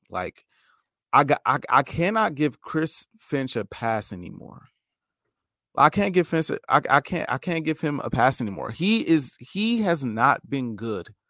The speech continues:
with situational basketball at all. Like, the biggest games of the year, going back to the playoffs last year, situational basketball has not been his strong suit. He, his play calling down the stretch of basketball games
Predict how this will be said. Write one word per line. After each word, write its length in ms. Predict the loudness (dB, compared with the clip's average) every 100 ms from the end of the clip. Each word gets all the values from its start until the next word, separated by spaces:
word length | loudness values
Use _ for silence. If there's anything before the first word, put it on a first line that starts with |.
| _ _ _ _ -2
with 140 | 0
situational 800 | 2 0 0 0 0 0 -4 -4
basketball 600 | -2 -2 -2 -6 -6 -6 -6
at 140 | -6 -4
all. 360 | -4 -6 -14 _ _ _ _ _ _ _ _ _
Like, 220 | 6 6
the 80 | 4
biggest 380 | 4 4 2 2
games 260 | 2 2 0
of 80 |
the 60 | 0
year, 240 | 2 2
going 340 | 2 0 0 2
back 180 | 2 2
to 80 | -6
the 80 |
playoffs 380 | -4 0 0 -2
last 320 | -6 -6 -6
year, 160 | -10 -12 _ _ -4
situational 680 | 2 2 4 2 2 -2 -2
basketball 580 | 0 0 -2 -8 -6 -6
has 200 | -8 -10
not 440 | -2 2 2 0
been 180 | -8 -6
his 180 | -8 -10
strong 340 | -10 -10 -10
suit. 220 | -12 -16 _ _ -20 -16 2
He, 160 | 2
his 200 | 4 -2
play 260 | 0 2 2
calling 380 | 8 10 10 6
down 200 | 4 2
the 60 |
stretch 300 | 0 -2 -2
of 120 | -4
basketball 520 | -2 0 0 0 -2 -2
games 340 | -4 -6 -10